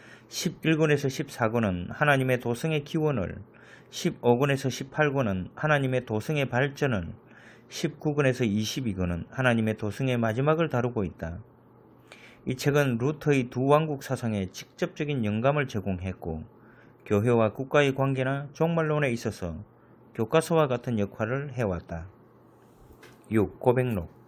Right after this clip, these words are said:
아우구스티누스의 대표적인 저술 고백록은 그가 감독이 된 뒤에 쓴 자서전적인 기록으로 그의 책들 가운데서 지금까지도 가장 사랑받는 책이다. 아우구스티누스는 이 책에서 자신이 얼마나 큰 죄인인지를 고백함으로써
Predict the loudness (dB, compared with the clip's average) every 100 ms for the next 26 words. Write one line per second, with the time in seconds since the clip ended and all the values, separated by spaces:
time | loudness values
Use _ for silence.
0 | -20 -20 -20 -20 -20 -20 -20 -20 0 4
1 | 4 2 -2 0 0 2 0 4 2 2
2 | 0 0 0 0 0 0 0 0 0 0
3 | 0 -2 -4 -6 -6 0 0 2 2 2
4 | 0 0 -2 -2 0 0 0 -4 -4 -2
5 | -2 -2 0 0 0 -2 -4 -2 2 2
6 | 0 -4 -8 -14 -20 -20 -20 -20 -20 2
7 | 6 6 2 -4 0 4 4 2 0 -2
8 | -2 -2 -2 0 -2 -2 -2 -2 0 -2
9 | -2 0 0 0 0 -2 -4 -6 -6 -4
10 | -6 -8 -14 -20 -20 -20 -20 -20 -20 -20
11 | -20 -20 -20 -20 -20 -20 -20 -20 -20 -20
12 | -20 -20 -20 -20 -18 -18 -12 4 6 6
13 | 2 2 2 2 2 2 0 -2 0 0
14 | 2 0 2 2 2 4 4 4 2 0
15 | 0 -2 2 2 2 0 0 0 0 0
16 | 0 0 -2 -2 -4 -6 -6 -8